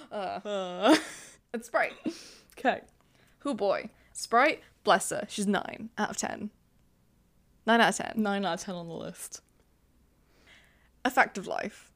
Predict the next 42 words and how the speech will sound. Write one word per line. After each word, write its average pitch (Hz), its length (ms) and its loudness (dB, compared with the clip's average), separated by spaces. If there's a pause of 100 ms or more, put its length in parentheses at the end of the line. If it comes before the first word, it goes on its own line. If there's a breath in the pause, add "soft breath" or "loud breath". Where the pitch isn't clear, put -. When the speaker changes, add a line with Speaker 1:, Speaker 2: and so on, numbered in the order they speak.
(100)
Speaker 1:
<laughs> - 200 -14 (1400 loud breath)
I, 311 180 2
I 330 100 2
feel 381 240 -6
bad 330 340 0
'cause, 311 160 -4
like, 277 160 -2
the 277 80 4
actress 262 340 2
is 277 160 -4
so 262 120 2
young, 202 500 0 (280 soft breath)
who 226 40 -8
plays 196 320 -2
her. 208 240 0 (180 loud breath)
I 208 60 0
just 214 120 2
wanna 180 140 6
Speaker 2:
Yeah. - 80 -
Speaker 1:
say, 254 140 0
I 254 40 -2
think 254 140 -10
she - 40 -10
does 226 120 -6
a 220 40 -14
great 185 160 -6
job. - 280 -8
I 202 60 -8
don't 220 120 -6
want 233 80 0
Speaker 2:
Leah 294 140 6
Speaker 1:
this 294 100 2
to 226 60 0
come 220 100 0
across 220 160 6
as 208 140 2
Speaker 2:
McHugh, 208 40 -4
Speaker 1:
mean. 190 360 -6
She's 220 220 -12
Speaker 2:
you're 185 100 0
Speaker 1:
great. 196 140 4
Speaker 2:
great. 107 280 -6